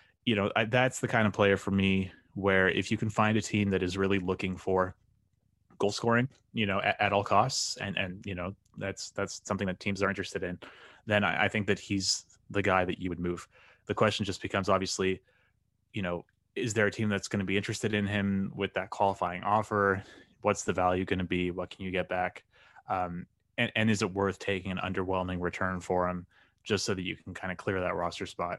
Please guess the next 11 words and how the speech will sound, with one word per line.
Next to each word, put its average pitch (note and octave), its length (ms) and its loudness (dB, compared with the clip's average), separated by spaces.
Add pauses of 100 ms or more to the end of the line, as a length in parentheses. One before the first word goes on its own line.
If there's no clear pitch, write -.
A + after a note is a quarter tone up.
(140)
which G2+ 200 0
I, F#2+ 240 4
I G2+ 60 4
don't F#2 160 -4
think F2+ 160 -4
is E2+ 120 -8
totally F2+ 400 -2
out E2+ 120 -6
of - 20 -4
the F2+ 80 -2
question. F#2 420 -4